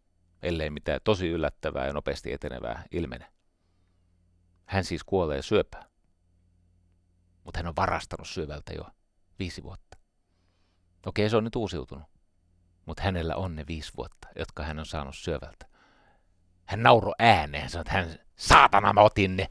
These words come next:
viisi vuotta! Ne oli mun!" Tunnen tämän ihmisen. Haluan sanoa, että ne viisi vuotta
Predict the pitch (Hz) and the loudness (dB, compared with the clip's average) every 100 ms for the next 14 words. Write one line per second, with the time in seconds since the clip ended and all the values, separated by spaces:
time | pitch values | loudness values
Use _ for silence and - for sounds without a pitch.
0 | - - 170 - - 135 139 139 - - | -10 4 8 8 6 6 10 10 10 4
1 | 104 - - - _ _ _ _ _ _ | 2 2 -14 -20 _ _ _ _ _ _
2 | _ _ 98 139 143 117 110 110 95 - | _ _ 6 8 10 8 4 2 0 -10
3 | - _ _ _ _ _ _ _ _ _ | -18 _ _ _ _ _ _ _ _ _
4 | - - - - _ - - 131 107 73 | -20 -20 -20 -20 _ -20 -2 -2 0 -4
5 | - - 64 80 95 98 - 95 95 _ | -4 -10 -10 -10 -10 -10 -12 -14 -16 _
6 | _ _ _ _ _ _ _ _ _ _ | _ _ _ _ _ _ _ _ _ _
7 | - 98 80 69 - 95 92 85 - _ | -2 0 0 -4 -8 -8 -8 -12 -14 _
8 | _ _ _ - - 92 104 113 117 92 | _ _ _ -20 -14 -10 -2 0 0 -2
9 | - - - - - | -4 -8 -10 -12 -18